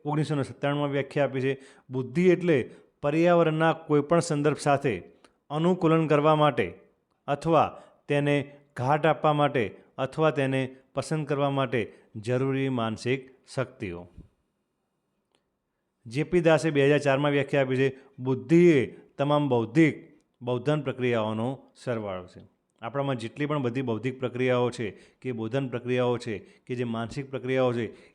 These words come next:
એનો સરવાળો છે એને બુદ્ધિ કહેવામાં આવે છે, જેમાં આયોજન, માહિતીનું સંકેતોમાં અંકન,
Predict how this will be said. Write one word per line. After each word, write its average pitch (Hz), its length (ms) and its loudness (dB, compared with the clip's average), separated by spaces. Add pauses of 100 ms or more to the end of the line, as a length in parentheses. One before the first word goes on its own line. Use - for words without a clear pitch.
એનો 131 180 -4
સરવાળો 143 480 2
છે 127 440 -2
એને 120 160 -6
બુદ્ધિ 110 340 -6
કહેવામાં 107 840 -8
આવે 107 140 -8
છે, 104 140 -16
જેમાં 147 680 2 (1200)
આયોજન, 160 500 4 (440)
માહિતીનું 147 520 0
સંકેતોમાં 131 640 0
અંકન, 131 480 0